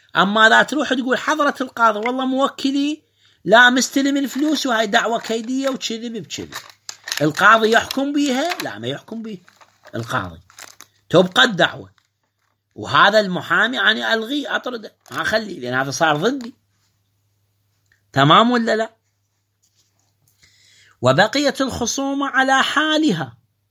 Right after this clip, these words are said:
أي،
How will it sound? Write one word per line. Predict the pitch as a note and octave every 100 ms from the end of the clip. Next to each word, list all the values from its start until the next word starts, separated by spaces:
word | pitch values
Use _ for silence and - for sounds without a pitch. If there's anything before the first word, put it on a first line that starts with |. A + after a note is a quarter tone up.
| _ _ _ _ _ _ _ _ _ _ _ _ _ _ _ _ _ _ _ _ _ _ _ _ _ _ -
أي، | D#3 B3+ C4